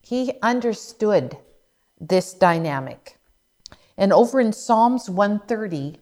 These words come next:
starting in verse three, he said to the Lord, "If thou, Lord, shouldest mark iniquities," in other words, hold them against you, if you make a mistake, if he holds it, everything you do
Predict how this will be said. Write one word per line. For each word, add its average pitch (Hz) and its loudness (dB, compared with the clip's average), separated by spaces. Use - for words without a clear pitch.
starting 247 4
in 208 0
verse 196 -6
three, 190 -8
he 226 -2
said 302 6
to 269 -8
the 208 2
Lord, 190 2
"If 208 -4
thou, 262 6
Lord, 202 2
shouldest 285 0
mark 214 4
iniquities," 185 -4
in 208 0
other 233 2
words, 185 -2
hold 311 6
them 190 2
against 214 -4
you, 135 -6
if - -8
you 349 0
make 359 -2
a - -8
mistake, 330 -2
if - -8
he 330 -2
holds 330 6
it, 226 -2
everything 302 -4
you 294 -4
do 254 -2